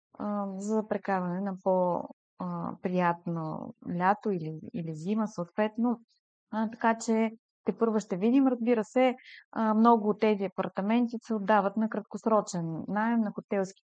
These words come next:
принцип, а, за туристи през активния сезон. А, и това е доста, може би, д-, доминираща форма на отдаване.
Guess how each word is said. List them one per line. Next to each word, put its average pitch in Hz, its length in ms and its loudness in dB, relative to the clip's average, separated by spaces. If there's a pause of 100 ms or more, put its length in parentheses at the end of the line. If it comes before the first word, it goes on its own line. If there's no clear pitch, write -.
принцип, 233 600 -4
а, 226 400 0
за 226 180 -2
туристи 202 380 -6 (120)
през 196 360 -8
активния 180 540 -6
сезон. 220 520 -4 (880)
А, 220 260 -2
и 233 160 0
това 214 520 6
е 208 80 2
доста, 185 680 -2
може 180 340 -4
би, 190 200 -6
д-, 170 160 -8
доминираща 185 720 -4
форма 175 340 -2
на 165 140 -4
отдаване. 156 560 -4